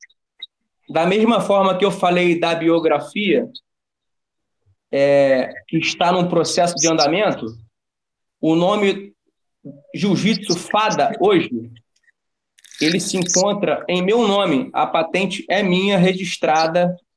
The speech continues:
nesse órgão que eu falei pra você aqui, tá?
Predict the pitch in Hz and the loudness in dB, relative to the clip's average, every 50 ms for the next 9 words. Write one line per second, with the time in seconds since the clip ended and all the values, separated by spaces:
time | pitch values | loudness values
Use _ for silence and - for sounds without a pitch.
0 | _ _ _ _ _ _ _ _ - 143 151 165 165 - - 170 156 165 165 165 | _ _ _ _ _ _ _ _ -4 -2 0 0 0 0 2 2 4 4 4 2
1 | 160 165 165 175 175 175 - 160 160 160 156 160 160 160 165 175 175 175 - 151 | 2 0 0 -2 -2 0 -2 0 0 0 0 0 -2 0 0 -2 -4 -2 -2 -4
2 | 170 170 - 127 117 117 113 - - - - - _ _ - - - - - - | -4 -2 -2 -2 -2 -2 -6 -14 -20 -20 -20 -20 _ _ -18 -14 -12 -12 -10 -10
3 | - - - 113 117 120 127 123 | -12 -8 -4 -2 0 0 0 -2